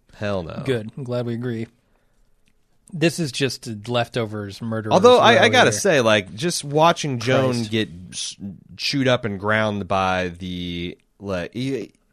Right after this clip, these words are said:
Speaker 1: it's not that Sterling Koo wasn't sexist. It's just that McCann Erickson was on a whole other level.
Speaker 2: Sure.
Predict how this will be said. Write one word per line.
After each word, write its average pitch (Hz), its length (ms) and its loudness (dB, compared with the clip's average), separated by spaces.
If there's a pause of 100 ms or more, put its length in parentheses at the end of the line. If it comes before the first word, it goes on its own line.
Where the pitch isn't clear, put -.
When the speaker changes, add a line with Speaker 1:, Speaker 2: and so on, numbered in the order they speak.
(180)
Speaker 1:
it's 147 200 -6
not 185 260 0
that 127 160 0
Sterling 135 440 -2
Koo 131 420 -4
wasn't 101 340 -6
sexist. - 640 -6
It's - 140 -16
just - 300 -8
that 87 340 -4 (720)
McCann 113 340 -4
Erickson 104 460 -2
was 90 120 -6
on 95 120 -2
a 82 80 -6
whole 98 260 -4
other 82 160 -6
level. 80 540 -10
Speaker 2:
Sure. 131 260 -2